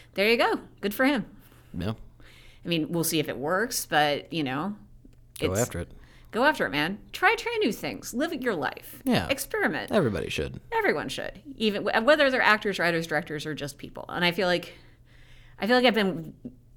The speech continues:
Speaker 1: I don't know. I feel like I've been saying weird stuff and making weird judgment calls about the way people live their lives on this podcast, which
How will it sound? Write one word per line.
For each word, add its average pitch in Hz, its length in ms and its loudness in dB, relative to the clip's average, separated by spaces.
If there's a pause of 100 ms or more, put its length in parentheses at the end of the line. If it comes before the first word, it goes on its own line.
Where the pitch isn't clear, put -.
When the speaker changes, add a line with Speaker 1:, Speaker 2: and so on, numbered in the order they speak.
(480)
Speaker 1:
I 180 60 6
don't 165 100 6
know. 135 220 -2
I - 40 -10
feel 277 120 6
like 285 80 4
I've 254 80 4
been 233 120 -2
saying 185 260 0
weird 165 240 0
stuff 165 220 -2
and 160 80 -4
making 151 280 -2
weird 151 240 -2
judgment 139 300 -2
calls 135 180 -4
about 135 160 -6
the 143 60 -6
way 139 80 -2
people 139 260 -6
live 139 160 -2
their 135 160 -2
lives 139 340 0
on 208 100 0
this 208 120 -2
podcast, 220 640 -4 (580)
which - 640 -2